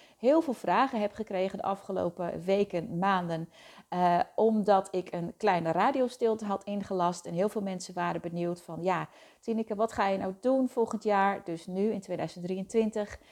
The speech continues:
Eh, voor wie ben je er dan? Kan ik nou wel of niet bij je terecht? En wat voor diensten ga je aanbieden? Nou,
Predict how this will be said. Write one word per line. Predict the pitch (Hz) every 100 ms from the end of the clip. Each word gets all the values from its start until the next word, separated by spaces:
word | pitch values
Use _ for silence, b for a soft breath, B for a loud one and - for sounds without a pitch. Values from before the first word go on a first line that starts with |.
| B B -
Eh, | 202 190 196
voor | 202 220
wie | 196 240 202
ben | 214 220
je | 220
er | 190 196
dan? | 185 180
Kan | 185 202
ik | 196
nou | 185
wel | 185 240
of | 226
niet | 220 214
bij | 190
je | 185
terecht? | 185 175 170 -
En | 175
wat | 202 240
voor | 247
diensten | 220 220 - 202
ga | 190
je | 180
aanbieden? | - 165 160 160 160 165 - B B B B
Nou, | -